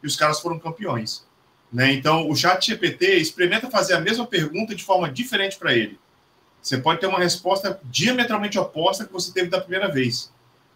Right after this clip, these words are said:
né? Então, hoje, hoje, durante essa demonstração na aula, ficou muito claro. Eu perguntava uma coisa, depois perguntava outra, e ele respondia de um jeito, "Não, você errou, peraí,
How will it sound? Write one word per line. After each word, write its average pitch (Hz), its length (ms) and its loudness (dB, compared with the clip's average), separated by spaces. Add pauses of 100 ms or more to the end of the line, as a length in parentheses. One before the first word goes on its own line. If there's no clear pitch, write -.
(120)
né? 131 200 4
Então, 156 640 2
hoje, 175 360 4
hoje, 170 340 2
durante 160 360 0
essa 143 140 -8
demonstração 151 500 -4
na 147 80 2
aula, 170 180 6
ficou - 140 -14
muito 180 200 -4
claro. 156 380 4 (360)
Eu 120 80 -18
perguntava 156 460 2
uma 156 160 0
coisa, 175 240 6
depois 170 200 -4
perguntava 156 440 0
outra, 196 500 0 (280)
e 143 80 4
ele 170 180 4
respondia 170 460 0
de 175 60 -4
um - 20 0
jeito, 190 240 0
"Não, 139 180 0
você 127 240 -2
errou, 170 240 0
peraí, 151 320 0